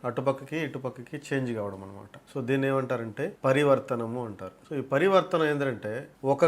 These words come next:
గ్రహం ఇంకొక గ్రహం యొక్క ఇంటి లోపలికి వెళ్ళడము, లేకపోతే ఇంకొక గ్రహం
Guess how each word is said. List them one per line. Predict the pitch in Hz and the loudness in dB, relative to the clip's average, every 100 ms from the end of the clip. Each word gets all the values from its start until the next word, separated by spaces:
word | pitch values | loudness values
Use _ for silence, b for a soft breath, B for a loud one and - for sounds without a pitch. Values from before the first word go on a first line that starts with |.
| 143 | 4
గ్రహం | 151 175 156 190 - 170 | 2 4 0 -2 -8 -4
ఇంకొక | 170 185 175 160 | 4 4 4 4
గ్రహం | 160 165 | 4 4
యొక్క | 147 156 147 190 - - 160 | 2 4 2 0 -10 -12 -8
ఇంటి | 143 151 | -2 2
లోపలికి | 147 139 123 | 2 2 0
వెళ్ళడము, | 123 113 110 107 110 127 - - - 117 | 0 0 -2 -4 -8 -10 -18 -20 -6 2
లేకపోతే | 131 127 127 120 120 123 - - 160 | 4 4 -4 -2 -2 -2 -8 -6 -2
ఇంకొక | 156 160 160 143 | 2 4 4 4
గ్రహం | 147 | 4